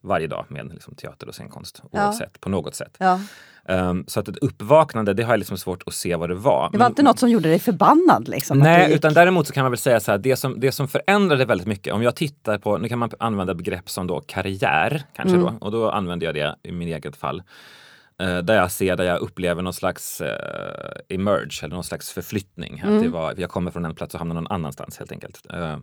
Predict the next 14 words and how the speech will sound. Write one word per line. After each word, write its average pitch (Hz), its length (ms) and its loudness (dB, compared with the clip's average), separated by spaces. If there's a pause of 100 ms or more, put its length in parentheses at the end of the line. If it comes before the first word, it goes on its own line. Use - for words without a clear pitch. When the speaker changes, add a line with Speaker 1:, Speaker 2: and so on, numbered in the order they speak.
(720)
Speaker 1:
och 113 100 -2
det 110 240 2
var 85 300 0
jättestort, 87 640 -8 (100)
helt 78 260 -10
enkelt 80 200 -10
för - 100 -10
mig. 67 180 -10 (120)
Det 95 120 -6
var 87 240 -4
att - 160 -14
jag, 73 420 -10
eh, - 680 -14
eh, 65 320 -12